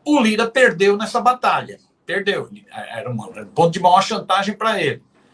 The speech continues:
Agora vem esses processos contra ele,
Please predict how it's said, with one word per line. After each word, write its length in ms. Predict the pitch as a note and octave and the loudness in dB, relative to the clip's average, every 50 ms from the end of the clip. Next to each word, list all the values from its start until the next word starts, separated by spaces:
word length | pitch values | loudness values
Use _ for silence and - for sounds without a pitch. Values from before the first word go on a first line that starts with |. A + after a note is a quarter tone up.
| _ _ | _ _
Agora 500 | - - A#3+ A3 E3 G3+ A#3+ B3 B3+ B3+ | 0 0 2 2 2 0 0 0 0 -2
vem 140 | G#3+ A#3+ B3 | -4 -4 -8
esses 240 | B3+ B3 - B3+ - | -8 -8 -10 -14 -14
processos 540 | - B3+ A#3+ - - B3 B3 A#3+ - A#3 - | -12 -12 -12 -10 -6 -6 -6 -6 -6 -12 -14
contra 420 | - A#3+ A#3+ G#3+ A#3+ A#3+ A#3+ A3+ | -12 -12 -10 -8 -6 -6 -6 -4
ele, 420 | A3 A3 G3+ F#3 E3+ B2 B2+ - | -4 -4 -4 -4 -6 -8 -12 -16